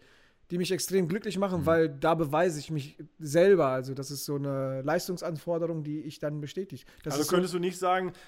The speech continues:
Speaker 3: „Ich bin lieber Club-D J oder lieber Hochzeits-D J“? Beides erfüllt dich auf
Speaker 1: Ah,
Speaker 3: jeden
Speaker 1: beides
Speaker 3: Fall, aber nur auf
Speaker 1: erfüllt
Speaker 3: eine andere
Speaker 1: mich.
Speaker 3: Art und
Speaker 1: Ja,
Speaker 3: Weise.
Speaker 1: wenn, wenn die Leute Spaß haben und tanzen,
Speaker 3: Ja.
Speaker 1: ohne dass sie sich schmieren muss,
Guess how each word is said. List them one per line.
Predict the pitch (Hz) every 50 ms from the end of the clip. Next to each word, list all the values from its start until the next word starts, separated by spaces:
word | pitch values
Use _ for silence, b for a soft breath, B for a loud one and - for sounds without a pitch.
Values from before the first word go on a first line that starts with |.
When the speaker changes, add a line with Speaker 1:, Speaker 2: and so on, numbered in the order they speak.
| B B
Speaker 3:
„Ich | 165 147
bin | - 175 170
lieber | 170 160 160
Club-D | 151 - - 220 220 - 196 190
J | 160 180 180 165
oder | 165 160
lieber | 160 160 160 156 156 151
Hochzeits-D | 175 175 170 - 156 135 - - - 143 135
J“? | 123 131 127 123 123 127 131 131 131 131 -
Beides | 156 160 175 170 180 170 -
erfüllt | 156 160 - - 170 165 160
dich | 170 165 135 151
auf | 143
Speaker 1:
Ah, | 160
Speaker 3:
jeden | 147 185
Speaker 1:
beides | 202 233 262 247
Speaker 3:
Fall, | - 175
aber | 165
nur | 185 226
auf | 233
Speaker 1:
erfüllt | 208 190
Speaker 3:
eine | 180 185
andere | 190 185 180
Speaker 1:
mich. | 175
Speaker 3:
Art | 180 175 165
und | 160
Speaker 1:
Ja, | 151 151
Speaker 3:
Weise. | 151 160 160 170 170
Speaker 1:
wenn, | 175 180 -
wenn | 180 185
die | 185 185
Leute | 185 214 208 208
Spaß | 185 - - 202 226 233 226 -
haben | 233 233 202
und | 190 175 -
tanzen, | 190 208 139 139 - 190
Speaker 3:
Ja. | -
Speaker 1:
ohne | 214 226 240
dass | 214 220 208
sie | 208 214
sich | 180 180 196 202 175
schmieren | - - 208 208 240 262 254 262
muss, | 285 294 285 - - -